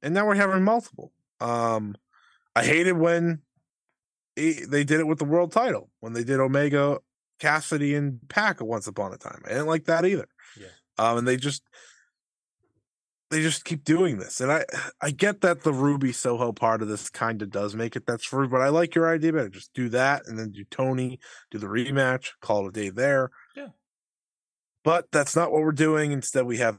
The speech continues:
Speaker 1: this. It's going to be messy. It's going to be ugly. And I do fear that Saraya is walking out as champion.
Speaker 2: Saraya has, Saraya has been an active harm to this company, and she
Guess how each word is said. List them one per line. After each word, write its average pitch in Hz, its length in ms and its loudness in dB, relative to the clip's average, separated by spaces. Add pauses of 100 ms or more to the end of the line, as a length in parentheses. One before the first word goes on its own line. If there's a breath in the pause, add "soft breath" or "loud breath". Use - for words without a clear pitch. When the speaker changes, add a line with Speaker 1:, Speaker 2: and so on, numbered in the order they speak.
Speaker 1:
this. - 540 -2
It's - 100 -18
going 120 280 -2
to - 100 -10
be 107 80 -2
messy. 101 580 -6 (160)
It's - 160 -18
going 104 300 -8
to - 80 -20
be 101 120 -4
ugly. 98 480 -8 (300 loud breath)
And 101 460 -12
I 92 240 -8
do 101 120 -12
fear - 320 -14
that 71 140 -14
Saraya - 560 -12 (140)
is - 180 -20
walking - 480 -20
out - 80 -20 (160)
as - 100 -18
champion. - 380 -20 (720)
Speaker 2:
Saraya 139 360 -6
has, 135 380 -8
Saraya 175 300 -8
has 165 180 -10
been 147 180 -10
an 131 220 -12
active 127 480 -10
harm 123 440 -10
to - 100 -20
this 110 160 -18
company, 98 560 -18
and 104 180 -16
she 107 380 -14